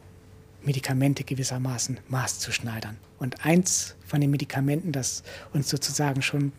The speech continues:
die Industrie angeboten hat, ist das Mythelin Blau. Das passt genau in eine geheimnisvolle Höhle mitten im Proteinmolekül. Da passt es, so wie ein Schlüssel ins Schloss, passt dieses Mythelin Blau und legt diesen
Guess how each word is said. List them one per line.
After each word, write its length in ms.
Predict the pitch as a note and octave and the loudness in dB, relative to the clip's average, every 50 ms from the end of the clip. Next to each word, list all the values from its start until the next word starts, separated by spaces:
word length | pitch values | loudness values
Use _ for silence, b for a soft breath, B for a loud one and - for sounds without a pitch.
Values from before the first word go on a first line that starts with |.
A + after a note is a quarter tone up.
| - - | -4 -4
die 120 | E3+ - | -2 0
Industrie 460 | F#3+ D3 C#3 - - - - E3 D#3+ | 2 2 2 0 0 2 2 2 2
angeboten 720 | - D#3 D#3 E3 D#3 F3 E3 - F3 F3 E3+ F#3 E3 C3+ - | 4 4 4 6 4 4 4 4 4 4 6 4 2 4 2
hat, 260 | F3 E3+ - - - B B B B B B B B B B B B - - - - - - - - B B B B B B B B | 0 0 -2 -6 -14 B B B B B B B B B B B B -20 -20 -20 -20 -20 -20 -20 -20 B B B B B B B B
ist 300 | - E3+ D#3+ - - - | 0 2 2 2 2 2
das 360 | D3 C#3+ - - - - - - - | 0 0 2 0 0 0 -2 -2 -2
Mythelin 460 | C#3+ C#3 - - C#3+ C3+ B2+ B2 A#2+ | 0 0 2 2 0 2 2 0 0
Blau. 320 | - A#2+ B2 A2+ G#2 G2+ - - - - | 0 -2 -2 -2 -4 -8 -12 -16 -18 -14
Das 180 | - B2 - - | -10 -8 -8 -4
passt 320 | - - D3+ - - - | -2 0 0 0 -2 0
genau 380 | - C#3 C3+ C3+ C#3+ D3+ C#3 B B B B B B | 0 2 4 4 4 4 2 B B B B B B
in 120 | D3 C#3+ | -6 -4
eine 160 | - B2+ B2+ | -2 -2 -2
geheimnisvolle 1000 | B2 - B2 - - C3+ C#3 D3 C#3+ C3 - - - - C#3 C3 B2 A#2 - - | 0 0 0 2 4 6 6 6 4 4 2 0 0 0 0 0 0 -2 0 4
Höhle 320 | D#3+ E3 D#3+ D#3 D#3+ D#3 D#3+ B B B B - | 6 6 8 8 6 6 4 B B B B 2
mitten 360 | C#3 D3+ E3+ - - D#3+ D3 D3+ - | 4 4 4 4 2 2 0 0 0
im 140 | D3 C3+ B2+ | -2 -2 -2
Proteinmolekül. 1080 | - - C#3 C3+ - C#3+ - E3 C#3+ C#3 C3 B2+ A#2+ B2+ - - - E3 E3 F3 E3+ B B B B B B B B - | -2 -2 -4 -2 -2 -2 0 0 2 2 2 0 -2 -2 -4 2 4 6 8 6 6 B B B B B B B B -4
Da 100 | - C3+ | -2 -2
passt 380 | - - - C#3+ - - - D3 | 0 0 2 2 2 0 0 -2
es, 200 | C3+ - - - | -2 0 0 0
so 160 | - D3 - | -2 -2 -2
wie 80 | D3+ | -2
ein 120 | C#3+ C3 B2+ | -2 -2 -2
Schlüssel 320 | - - E3 C#3 - - | -2 -2 -2 -2 -2 -2
ins 160 | C#3+ B2+ A#2 | -2 -2 -2
Schloss, 340 | - - C#3 C#3 D3 - - B B B B - | -2 -2 0 -2 -2 -2 -6 B B B B -2
passt 240 | - C#3 - - | 0 0 0 0
dieses 240 | - C#3 C3 B2 - | -2 -2 -2 -2 0
Mythelin 400 | C3 C3 B2+ - B2 C3 B2 A#2+ | -2 -2 -2 -2 -2 -2 -2 -2
Blau 320 | - - C3 C#3 C#3 C#3 B B B B B B B | -2 0 0 0 0 -2 B B B B B B B
und 240 | B D#3+ D3 C3 - | B 2 2 2 2
legt 300 | D3 D3 C#3 - - - | 2 2 0 0 -2 -2
diesen 320 | D3 B2+ - A#2+ A#2 A2+ | -2 -2 0 -2 -4 -4